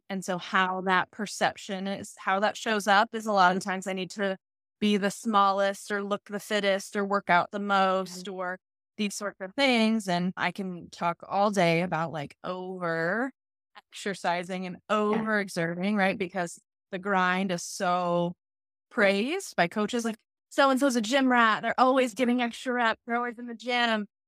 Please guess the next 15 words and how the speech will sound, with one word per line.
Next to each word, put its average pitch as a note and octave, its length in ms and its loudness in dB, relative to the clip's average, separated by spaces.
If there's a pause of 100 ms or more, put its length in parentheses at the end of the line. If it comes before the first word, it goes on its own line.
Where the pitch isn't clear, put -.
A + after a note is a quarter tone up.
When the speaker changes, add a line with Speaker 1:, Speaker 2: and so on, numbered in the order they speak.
(220)
Speaker 1:
Cool G4+ 520 6
to D#4+ 220 2
an D4 100 4
extent, A#3+ 640 -6
right? G3+ 340 -4
Like, G#3 240 0
Speaker 2:
Mm-hmm. F3 240 -10
Speaker 1:
we A#3 300 -2
need A#3+ 220 2
to A#3+ 120 -6
acknowledge G3 680 0
that F3 240 -2
there F#3 160 -4
is G3 280 -8
a F#3 120 -12